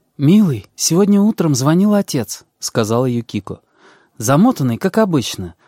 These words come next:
Он назвал акции, которые скоро взлетят до небес, и сказал, чтобы мы купили столько, сколько сможем осилить.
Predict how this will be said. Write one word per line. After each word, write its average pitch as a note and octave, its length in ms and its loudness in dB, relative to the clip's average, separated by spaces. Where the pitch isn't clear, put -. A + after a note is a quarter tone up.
Он D3 140 4
назвал C#3+ 400 2
акции, D#3+ 400 -2
которые D#3 360 0
скоро G#3+ 300 0
взлетят E3+ 500 0
до F3 100 0
небес, D3+ 520 0
и C3+ 60 -6
сказал, C#3 420 0
чтобы C#3+ 300 0
мы E3+ 120 4
купили F#3 360 -2
столько, F#3+ 380 -2
сколько E3 340 -2
сможем D#3 340 0
осилить. C3 540 -4